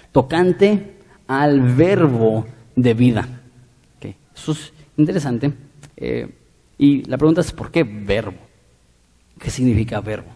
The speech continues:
Pues aquí literalmente la palabra es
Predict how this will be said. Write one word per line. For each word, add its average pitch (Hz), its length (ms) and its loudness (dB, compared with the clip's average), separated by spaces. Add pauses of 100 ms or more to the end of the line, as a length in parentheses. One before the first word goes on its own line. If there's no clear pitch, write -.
(420)
Pues - 220 -4 (320)
aquí 180 480 -4
literalmente 147 1400 0 (160)
la 131 180 0
palabra 135 720 -2 (720)
es 127 240 4